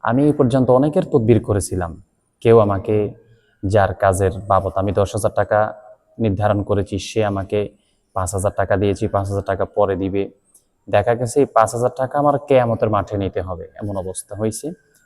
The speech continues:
এই জন্য এরপর থেকে আমি আর টাকা পরে নিচ্ছি না, বরং আমি অগ্রিম টাকা নিয়ে নিচ্ছি।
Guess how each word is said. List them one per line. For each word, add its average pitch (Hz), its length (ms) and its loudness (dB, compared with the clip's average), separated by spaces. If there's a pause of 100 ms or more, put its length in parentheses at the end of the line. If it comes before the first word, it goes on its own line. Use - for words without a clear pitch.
এই 113 100 2
জন্য 101 220 2
এরপর 98 280 2 (120)
থেকে 127 200 -2
আমি 131 160 -2
আর 139 60 -4 (100)
টাকা 123 300 0 (600)
পরে 165 220 10
নিচ্ছি 147 340 6
না, 175 140 4 (220)
বরং 110 260 6
আমি 123 140 2
অগ্রিম 113 340 2
টাকা 104 240 2
নিয়ে 92 160 -4
নিচ্ছি। - 320 -14